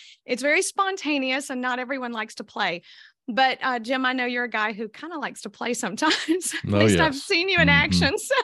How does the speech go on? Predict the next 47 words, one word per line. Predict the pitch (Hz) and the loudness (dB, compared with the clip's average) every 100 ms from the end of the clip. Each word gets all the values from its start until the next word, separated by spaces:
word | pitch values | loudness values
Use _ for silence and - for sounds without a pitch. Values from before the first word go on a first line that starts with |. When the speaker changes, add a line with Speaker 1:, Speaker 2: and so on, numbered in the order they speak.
| - 554 - - - - | -2 -6 -6 -8 -8 -12
Speaker 1:
<laughs> | - - - - - | -16 -14 -12 -10 -6
I | 381 | -6
think | 392 415 | -4 -4
you | 427 | -4
can | 415 349 | -4 -6
roll | 320 320 | -6 -8
with | 330 | -10
this | 320 294 | -12 -14
today, | - 269 254 247 | -8 -4 -2 -2
and | 240 | -2
I'm | 233 226 | -4 -4
so | 226 - 240 240 | -6 -4 -2 -2
delighted | 233 214 208 226 190 | -2 0 -2 -4 -12
to | |
be | 175 185 | -10 -10
with | 190 | -10
you. | 170 | -10
So | 175 233 180 - _ _ _ _ _ _ _ _ _ | -2 -2 -2 -8 _ _ _ _ _ _ _ _ _
let's | - 247 285 - | -2 0 0 -2
jump | 381 339 | -6 -4
in | 302 285 | -2 -2
with | 262 | -4
a | |
check-in | 277 226 202 - 196 190 | -6 -8 -8 -8 -10 -6
then. | 180 180 | -6 -6
Um, | - 196 190 | -4 -4 -4
and | 220 220 - | -4 -6 -4
when | 254 269 | 0 0
we | |
check | 294 311 277 | 0 -2 -2
in, | 269 | -2
we | 262 | -2
just | 247 254 | -2 -6
mean | 254 240 | -6 -6
sharing | 233 240 214 233 | -6 -6 -4 -4
our | 208 | -6
feelings | - 285 330 330 320 320 | -6 -6 -4 -2 -2 -4
in | - 240 | -6 -4
about | 233 254 | 0 -2
two | - - 302 | -2 -4 -2
minutes | 320 240 311 | 0 -2 -4
so | - 226 | -8 -8
that | |
we | 202 | -6
don't | 214 226 | -6 -6
overwhelm | 226 226 254 202 196 | -6 -8 -4 -4 -4
people | 202 185 180 202 | -8 -6 -6 -6